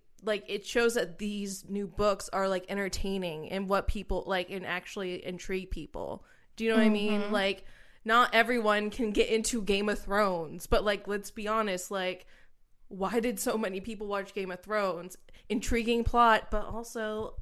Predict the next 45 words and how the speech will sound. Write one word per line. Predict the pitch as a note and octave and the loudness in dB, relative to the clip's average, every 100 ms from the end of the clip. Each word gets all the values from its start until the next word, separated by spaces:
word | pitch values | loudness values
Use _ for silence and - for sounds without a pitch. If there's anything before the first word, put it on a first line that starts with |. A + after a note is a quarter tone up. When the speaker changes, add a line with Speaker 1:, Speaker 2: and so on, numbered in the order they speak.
| - A3+ | 0 0
Speaker 1:
a | |
lot | G#3+ G3+ G3+ | 0 -2 0
of | A#3 | 0
spicy | - - D#4+ G4 - E4+ D#4+ | 0 6 10 10 8 2 4
time. | G#4 C4+ A3 F3+ F3 F3 | 4 4 2 0 -6 0
Speaker 2:
There's | G#3+ | 2
Speaker 1:
You | C#4 | 6
Speaker 2:
a | |
lot | C4+ C4 | 8 10
of | C#4 | 10
Speaker 1:
know? | E4+ | 10
Like, | D#4 C#4+ C4 - | 10 10 6 0
Speaker 2:
spice. | - - - - A3 | -2 -6 -8 -8 0
Speaker 1:
that | G#3+ C#4 F#4 | 6 8 8
was, | G4 D#4 C#4+ - - - - - | 6 2 0 -8 -16 -16 -18 -8
like, | A#3 A#3 A3 | -2 0 2
everyone | B3 C#4+ D#4+ D#4+ D#4 | 2 4 2 2 0
was | D4 | -2
cool | D#4+ D4+ | 0 0
with | D4 | 0
Game | D4+ C#4+ | 0 -2
of | C#4+ | -2
Thrones. | C#4+ D4+ D4+ D4 C4 | 0 2 2 0 0
What's | C4 C#4+ | -2 -2
the | A#3+ | 0
difference | C4+ C#4 C4 | 2 2 -2
between | B3 C#4 C4 | -4 -4 -2
it | B3 | -2
being | B3 A#3+ A#3+ A#3+ A#3+ - - - | 0 2 2 2 0 -4 -6 0
on | A#3 A3+ | 2 2
a | |
T | G3+ B3 | 0 -2
V | A3 A#3 | -2 -2
show | A3+ G#3 G3 | 2 4 4
and, | F#3 | 0
and | F#3+ F#3+ F#3+ | -4 -4 -4
then | F#3+ F#3 F#3 | -4 -6 -8
between, | F#3 - F#3+ - | -10 -8 -10 -8
in | F#3 F3+ | -8 -8
a, | E3 - _ _ | -10 -16 _ _
and | F#3+ F#3 | -6 -4
then | F3+ | -6
in | - | -4
a, | F3 E3+ - - - | -6 -6 -10 -4 0
in | G3 | 0